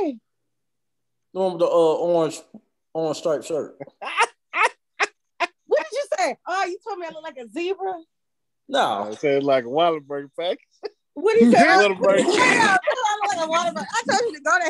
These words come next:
Speaker 1: hell. <laughs>
Speaker 3: Yeah.
Speaker 2: That was a compliment.
Speaker 3: Yeah. <laughs>
Speaker 1: Ooh, I look good, good. That was a good day for me. That was so a good day for me. But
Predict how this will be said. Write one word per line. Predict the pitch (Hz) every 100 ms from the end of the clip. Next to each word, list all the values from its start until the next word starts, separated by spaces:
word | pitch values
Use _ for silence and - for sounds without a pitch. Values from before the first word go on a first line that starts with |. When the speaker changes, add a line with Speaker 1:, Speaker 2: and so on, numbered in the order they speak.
| 302
Speaker 1:
hell. | 302 240 220 - _ 320 - 277
<laughs> |
Speaker 3:
Yeah. | 190 208 196 196 214 220 196 - 165 180 - - - _ _ _ _ _ _ _ _ _ _ _ -
Speaker 2:
That | 170 - 214
was |
a | 208
compliment. | 202 190 202 202 240 - _ _ _ _ _
Speaker 3:
Yeah. | 175 190 196 -
<laughs> | 214 214 - - 202 196 - 202 - - 170 165 - 151 - - _ 262
Speaker 1:
Ooh, | 202 - 220
I |
look | 285 175
good, | 202 277 190
good. | 196 165 143
That | -
was | 320
a | 190
good | 190 320 269
day | 277 302
for | 285
me. | 240 190 170 _ _ _ _ _ _ _ _ _ _ _ _
That | 202
was | 190
so | 202 190
a |
good | 190 185
day | 180
for | 180 -
me. | 156 - - - -
But | 185 202 196